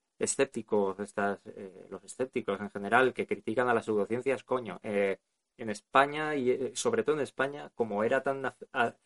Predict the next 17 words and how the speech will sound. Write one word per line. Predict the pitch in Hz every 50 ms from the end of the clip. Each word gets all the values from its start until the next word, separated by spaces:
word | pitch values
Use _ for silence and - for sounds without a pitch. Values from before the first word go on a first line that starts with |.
| _ _ _ _ _ _ _ _ _ -
aquí, | - - - - - - - 139 135 139 -
eh, | - 120 113 107 107
catolicismo | - 110 107 113 110 110 104 - - 123 117 127 120 110
tan | - - 131 131
cerrado, | - 127 117 - 113 113 120 117 139 147 151 _ _ _ _ _
eh, | - - - - -
cualquier | - 110 104 101 98 - - 117 113 117
pseudociencia | - - - 147 143 143 131 - - 139 143 - 135 127
y |
cualquier | - - 113 110 - - 127 135 -
patraña, | - 123 117 - 127 131 127 120 110 113 - _ _ _ _ _ _ _ _ _ _ -
eh, | 107 101 104 101 98 98 95 95 95 92 87 85 85 82 82 82 80 82 - - _ _ _ _ _ _ _ _ _
pseudocientífica | - - - 113 107 101 95 101 98 104 113 120 139 - 175 170 - _ _ _ _ _ _ -
era, | - 127 147 175 170 - _ _ _ _
era | - 147 160 165 160
severamente | 165 - 151 151 160 151 147 156 156 143 -
atacada. | 120 - 113 - 175 190 165 120 -